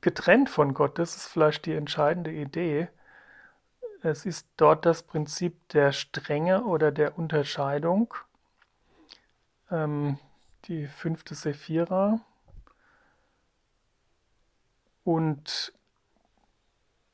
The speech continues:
wenn es in der Einheit, in der Harmonie mit dem Ganzen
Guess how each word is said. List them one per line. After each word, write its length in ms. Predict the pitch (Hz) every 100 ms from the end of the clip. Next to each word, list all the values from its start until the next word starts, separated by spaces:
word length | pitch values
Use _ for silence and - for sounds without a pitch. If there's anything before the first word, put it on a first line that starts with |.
| _ _ _ _ _ _ _ _
wenn 180 | 156 160
es 160 | 156
in 80 | 151
der 160 | 143 139
Einheit, 760 | 160 180 165 151 143 - - _ _ _ _
in 100 | 156
der 180 | 143 135
Harmonie 680 | 151 139 135 156 202 160 147 - _ _ _ _ _ _ _ _ _ _
mit 180 | 156 147
dem 140 | 147
Ganzen 580 | 131 156 208 - 143 123